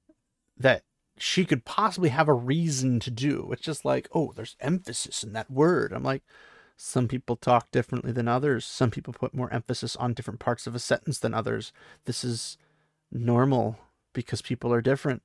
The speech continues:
<gasps> But Egwene, again, is still a child and acts like one.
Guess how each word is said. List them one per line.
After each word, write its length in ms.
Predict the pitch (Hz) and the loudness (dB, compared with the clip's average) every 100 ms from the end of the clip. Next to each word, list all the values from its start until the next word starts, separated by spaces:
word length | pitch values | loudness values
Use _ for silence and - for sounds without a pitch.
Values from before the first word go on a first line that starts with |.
| - | -2
<gasps> 1000 | 190 208 208 208 202 202 202 190 185 175 _ - | 2 4 6 4 2 0 -2 -6 -10 -14 _ 2
But 140 | 139 | 6
Egwene, 320 | 185 202 180 | 8 8 6
again, 300 | 156 135 151 | 4 2 2
is 160 | 160 131 | 0 -2
still 200 | - 117 | 0 0
a 60 | |
child 420 | 123 117 117 117 120 117 107 - - - - | 2 4 4 4 2 -4 -8 -14 -18 -18 -16
and 180 | 131 123 | -10 -8
acts 240 | 104 104 - | -8 -10 -14
like 220 | 107 - | -14 -12
one. 260 | - 117 | -12 -12